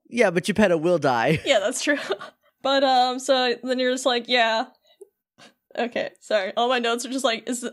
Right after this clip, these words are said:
Speaker 2: are we in the butthole? Oh, this is the butthole. Okay."
Speaker 1: <laughs>
Speaker 2: 'Cause again, it's just like, we cut to a scene where they go into, like, a little area of Monstro where there's, like, you find out it's the blowhole, but there's just, like, they show a hole and then, like, a long tube down, and then you're there, and I'm just like,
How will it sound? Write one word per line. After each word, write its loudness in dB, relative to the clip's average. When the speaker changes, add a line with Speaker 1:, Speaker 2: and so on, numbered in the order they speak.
Speaker 2:
are 2
we 0
in -2
the -2
butthole? 2
Oh, 0
this -4
is -6
the -4
butthole. 0
Okay." -4
Speaker 1:
<laughs> -
Speaker 2:
'Cause -2
again, 0
it's -2
just 0
like, 0
we -2
cut 2
to 2
a 4
scene -2
where 2
they 0
go 2
into, 0
like, -2
a 0
little 2
area 0
of -4
Monstro 0
where 0
there's, -6
like, -4
you -4
find 4
out 2
it's -2
the 2
blowhole, 2
but 0
there's 0
just, -2
like, -2
they 0
show 2
a 0
hole 0
and 0
then, -2
like, -2
a -2
long 2
tube -4
down, 0
and -4
then -6
you're 0
there, 2
and -2
I'm -4
just -4
like, 2